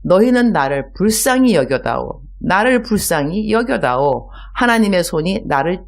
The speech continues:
치셨구나. 욥은 이러한 상황 가운데 있으면서 하는 고백이 "내가 알기에는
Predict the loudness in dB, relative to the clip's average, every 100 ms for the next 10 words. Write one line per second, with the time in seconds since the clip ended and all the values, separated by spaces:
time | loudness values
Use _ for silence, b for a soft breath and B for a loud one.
0 | -6 -4 0 -2 -2 -2 -2 -2 -4 -10
1 | -18 B B B 2 4 2 0 -2 2
2 | 2 2 0 0 2 2 2 2 0 -2
3 | -2 -2 -2 0 -2 -2 0 0 0 0
4 | 2 0 -4 -6 B B -2 2 2 2
5 | 0 -2 -6 -6 -2 -2 -2 -2 -2 -2
6 | -2